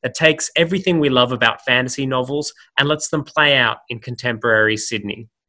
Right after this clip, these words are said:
Today, I'll be chatting to educator and author Charlie Archbold. Charlie delighted Australian readers with her debut novel, Marley Boys,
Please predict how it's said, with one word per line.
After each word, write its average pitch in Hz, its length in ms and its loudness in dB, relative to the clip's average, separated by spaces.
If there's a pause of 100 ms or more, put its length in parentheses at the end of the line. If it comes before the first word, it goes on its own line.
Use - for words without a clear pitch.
(340)
Today, 165 560 2 (400)
I'll 147 80 -4
be 147 140 -4
chatting 135 460 -4
to 143 300 -6
educator 147 720 -6
and 139 200 -8
author 123 540 -6 (280)
Charlie 131 460 -2
Archbold. 113 640 -8 (760)
Charlie 160 340 2
delighted 127 600 0
Australian 131 520 -2
readers 110 460 -2 (240)
with 139 140 -4
her 143 160 -2
debut 135 420 2
novel, 117 500 -2 (160)
Marley 123 300 2
Boys, 101 480 -8